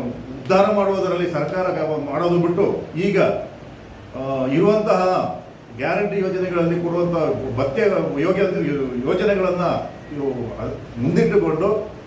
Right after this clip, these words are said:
ಇರುವಂಥ ವಿಶ್ವವಿದ್ಯಾಲಯವನ್ನು ಮುಚ್ಚುವಂಥ ಕಾರ್ಯಕ್ಕೆ ಕೈ ಹಾಕಿರೋದು ಖಂಡನೀಯ.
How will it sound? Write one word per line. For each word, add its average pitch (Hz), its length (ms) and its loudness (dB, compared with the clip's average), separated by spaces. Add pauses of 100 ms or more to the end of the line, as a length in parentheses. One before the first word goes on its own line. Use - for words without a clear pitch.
ಇರುವಂಥ 208 400 4 (560)
ವಿಶ್ವವಿದ್ಯಾಲಯವನ್ನು 185 920 0
ಮುಚ್ಚುವಂಥ 165 380 -4
ಕಾರ್ಯಕ್ಕೆ 156 520 -4
ಕೈ 147 200 -4
ಹಾಕಿರೋದು 151 800 0
ಖಂಡನೀಯ. 143 440 2